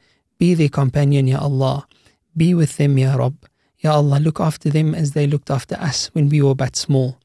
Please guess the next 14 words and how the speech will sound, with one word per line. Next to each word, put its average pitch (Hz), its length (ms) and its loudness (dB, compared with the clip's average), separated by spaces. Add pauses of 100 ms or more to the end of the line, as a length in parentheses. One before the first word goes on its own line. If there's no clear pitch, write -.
(340)
Ya 147 160 2
Allah, 139 260 2
they 143 140 2
showed 156 260 0
us 131 180 -4
mercy 143 480 0
when 143 200 2
we 147 120 2
could 160 260 -2
not 151 220 0
show 139 200 0
mercy 135 400 0
to - 120 -6
ourselves. 139 640 -2